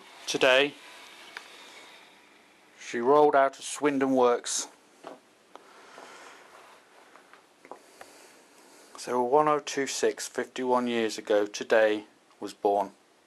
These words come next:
And, um,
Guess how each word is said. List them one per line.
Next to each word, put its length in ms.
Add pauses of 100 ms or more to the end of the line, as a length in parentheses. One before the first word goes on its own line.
(1200)
And, 540
um, 420